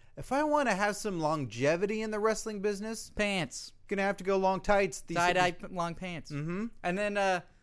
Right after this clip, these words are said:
Speaker 2: then, uh, my, some of my favorite guys are the guys who have the tights that go up so long they go up to their nipples, like your, uh, your Old South guys, your, uh,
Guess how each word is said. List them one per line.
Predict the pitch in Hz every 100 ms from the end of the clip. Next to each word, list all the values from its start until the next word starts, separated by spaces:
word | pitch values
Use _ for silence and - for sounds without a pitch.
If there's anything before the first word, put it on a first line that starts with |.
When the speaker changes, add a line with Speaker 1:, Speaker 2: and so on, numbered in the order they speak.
| - _
Speaker 2:
then, | - 160 196
uh, | 196 175 160 160
my, | 180
some | - 262
of |
my | 214
favorite | 226 285 254
guys | 170 147 139
are | 139
the |
guys | 143 147
who | 143
have | 123
the |
tights | 127 185 160 -
that | 131
go | 131 139
up | -
so | 165 147
long | 147 139 131
they | 123
go | 127
up | 123
to | 107
their | 107
nipples, | 120 - 95 95 -
like | 107 117
your, | 117 117
uh, | 110 110
your | 107 113 123
Old | 123 104
South | 127 120 -
guys, | 107 104 101 -
your, | 120 117
uh, | 117 113